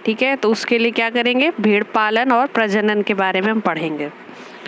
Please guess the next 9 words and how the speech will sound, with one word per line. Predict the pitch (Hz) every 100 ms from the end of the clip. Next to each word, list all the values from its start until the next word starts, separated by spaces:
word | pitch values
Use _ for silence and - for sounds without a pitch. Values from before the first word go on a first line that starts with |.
| - - - - - - - - - - -
बच्चों, | 226 240 311 330
अगर | 311
आप | 277 277
लोग | 294 277
जम्मू | 254 254 262
कश्मीर, | 262 254 - 240 240 247
हिमाचल | 226 226 208 202 247 240
प्रदेश, | 233 220 220 220 214
उत्तराखंड, | 208 208 208 220 214 220 208 208 208